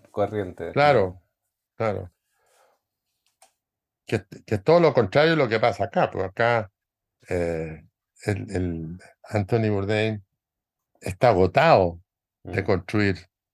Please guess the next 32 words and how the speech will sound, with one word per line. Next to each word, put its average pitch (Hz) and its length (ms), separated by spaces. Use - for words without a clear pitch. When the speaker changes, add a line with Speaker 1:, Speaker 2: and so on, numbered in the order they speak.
Speaker 2:
ese 92 240
personaje 90 600
para 87 160
el 82 80
show. - 320
Entonces, 101 460
él, 127 180
él 139 200
quiere 156 240
ser 156 180
el 123 140
mismo, 156 340
pero 117 140
ya 143 160
no 123 100
puede. 117 320
Speaker 1:
Mm. 95 200
Sé - 200
que 139 60
Speaker 2:
Ya. 156 80
Speaker 1:
hay 151 80
una 147 160
pe-, 131 140
hay 127 180
una 139 340
película 135 440
que 123 140
también 113 340
es 147 120
re 135 100
interesante, 131 760
que - 180